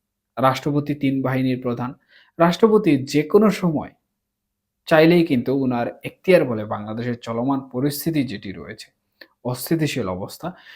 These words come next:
সেই অস্থিতিশীল অবস্থাকে স্থিতিশীল করার জন্য উনার হাতে ক্ষমতা নিয়ে নিতে পারেন। সেই হিসাবে উপদেষ্টা পরিষদ থেকে শুরু করে প্রত্যেকের মাথায় কিন্তু একটি চিন্তা কাজ করছে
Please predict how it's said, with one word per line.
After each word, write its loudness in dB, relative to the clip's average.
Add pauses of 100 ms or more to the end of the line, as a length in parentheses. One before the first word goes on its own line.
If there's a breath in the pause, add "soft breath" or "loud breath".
(160 loud breath)
সেই 4 (120)
অস্থিতিশীল 0 (100)
অবস্থাকে -4
স্থিতিশীল -4 (100)
করার 0
জন্য -6 (120)
উনার -6
হাতে -12
ক্ষমতা -14 (440)
নিয়ে 2
নিতে -10
পারেন। -16 (460 soft breath)
সেই 8
হিসাবে 8 (360)
উপদেষ্টা 2
পরিষদ 0 (100)
থেকে -4 (140)
শুরু -2
করে -8 (580)
প্রত্যেকের 2
মাথায় 0
কিন্তু -4 (200)
একটি -20 (100)
চিন্তা -4 (100)
কাজ -8 (100)
করছে -20